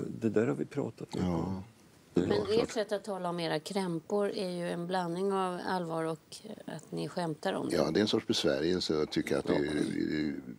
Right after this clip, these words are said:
Speaker 2: det finns ju en komisk sida allting. Ja, men det är ju, om det tar en lång tid att knäppa en manschettknapp och den inte går i på fem minuter, så börjar man ju skratta efter fyra minuter i alla fall och tycka att det här går utomordentligt löjligt. Och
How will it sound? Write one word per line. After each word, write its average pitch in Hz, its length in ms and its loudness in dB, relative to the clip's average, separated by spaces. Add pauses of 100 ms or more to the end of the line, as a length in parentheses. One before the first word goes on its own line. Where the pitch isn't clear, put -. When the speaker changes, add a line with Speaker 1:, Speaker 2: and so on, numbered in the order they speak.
(280)
Speaker 2:
det - 180 -6
finns 90 300 4
ju - 20 4
en 202 60 4
komisk 76 400 2
sida 69 340 0
allting. - 280 -4
Ja, 76 60 -2
men 85 120 2
det 50 60 2
är 50 80 2
ju, 50 180 2 (680)
om 101 140 2
det 101 80 4
tar 104 200 4
en 104 140 4
lång 101 200 2
tid 98 180 2
att 95 140 0 (420)
knäppa - 280 2
en 95 60 2
manschettknapp 95 640 0
och 90 60 2
den 90 100 4
inte 87 200 2
går 87 120 6
i 78 100 2
på 85 120 0
fem 78 240 0
minuter, 73 320 -2
så 87 380 0 (100)
börjar 95 200 6
man 107 100 4
ju 104 60 2
skratta 107 440 2
efter - 160 0
fyra 73 280 0
minuter 69 380 -2
i 69 40 4
alla - 180 -2
fall - 160 -4
och - 100 -2
tycka 87 180 0
att 85 60 2
det 80 80 2
här 82 140 2
går 87 180 0
utomordentligt - 500 -2
löjligt. - 400 0 (1080)
Och 107 220 6